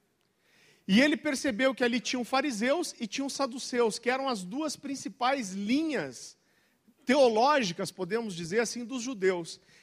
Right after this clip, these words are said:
E ele falou, e ele falou: "Ó, talvez estejam me acusando pela minha fé na, na, na ressurreição dos mortos." E nisso ele dividiu o povo, porque os fariseus acreditavam em anjos, na ressurreição dos mortos, em espíritos,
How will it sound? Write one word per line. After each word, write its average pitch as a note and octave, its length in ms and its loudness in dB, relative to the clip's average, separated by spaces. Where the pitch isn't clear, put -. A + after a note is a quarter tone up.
E A3+ 80 2
ele C#4 160 4
falou, C#4 380 -2
e A3+ 100 -2
ele C4 140 -2
falou: C#4 240 -2
"Ó, C4+ 80 0
talvez C4+ 320 -6
estejam D4 300 -10
me C#4 80 -6
acusando B3 500 -4
pela C4+ 160 -2
minha C4 180 -6
fé B3 240 -4
na, C4 280 -4
na, A3 320 -4
na A#3 100 -4
ressurreição B3 560 -4
dos A3+ 160 -12
mortos." F#3 460 -4
E B3 40 6
nisso D#4+ 280 6
ele D4 100 0
dividiu C#4 460 0
o B3 40 0
povo, D#3+ 400 2
porque A3 200 0
os - 80 -2
fariseus C#4 760 2
acreditavam A#3+ 760 -2
em F3 120 -4
anjos, A#3 440 -2
na G3+ 80 -4
ressurreição G3 560 -4
dos E3+ 120 -12
mortos, A3 360 -2
em G3+ 60 -8
espíritos, A#3+ 600 -10